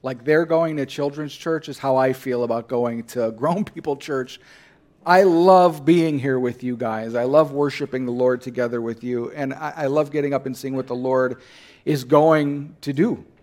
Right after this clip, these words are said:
what the Lord is going to say through me, through Michael, through the music, through the scripture. And so let's see what he has for us this morning. Let's start today's message with a prayer.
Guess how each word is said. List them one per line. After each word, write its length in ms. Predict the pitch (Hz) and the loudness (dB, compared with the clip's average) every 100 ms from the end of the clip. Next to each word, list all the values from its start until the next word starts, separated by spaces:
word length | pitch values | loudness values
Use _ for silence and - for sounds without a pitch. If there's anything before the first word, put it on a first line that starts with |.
| - | -8
what 160 | 139 | -6
the 80 | 143 | -2
Lord 240 | 135 139 147 | 2 2 0
is 100 | 127 | 0
going 380 | 135 147 151 147 | 0 2 -2 -4
to 140 | 170 | -8
say 380 | - - 170 190 | -8 4 4 4
through 260 | 185 196 | 0 0
me, 220 | 196 208 185 | 4 2 2
through 200 | 180 175 | -2 2
Michael, 320 | 185 180 170 | 2 2 -4
through 180 | 190 185 | 0 0
the 100 | 175 | 0
music, 480 | 180 180 156 147 | 0 -2 -4 -6
through 160 | - 160 | -4 -4
the 80 | 143 | -4
scripture. 480 | - 160 135 147 139 | -6 -6 -4 -4 -2
And 100 | 135 | -2
so 160 | 143 | -2
let's 220 | 151 151 | 0 0
see 160 | - 160 | -2 -2
what 240 | 147 143 - - _ | 0 -2 -4 -20 _
he 160 | 156 127 | -4 0
has 300 | 139 135 - | 0 0 -2
for 160 | 135 | -2
us 140 | 131 - | -2 -4
this 200 | 131 135 | -12 -4
morning. 320 | 135 135 131 | -2 -2 -2
Let's 200 | 135 135 | -4 -2
start 260 | 143 139 | 0 0
today's 280 | 139 131 127 | 0 -4 -2
message 380 | 127 120 127 120 | -6 -6 -8 -12
with 160 | 117 113 | -12 -14
a 80 | |
prayer. 380 | 110 110 113 113 | -12 -8 -6 -8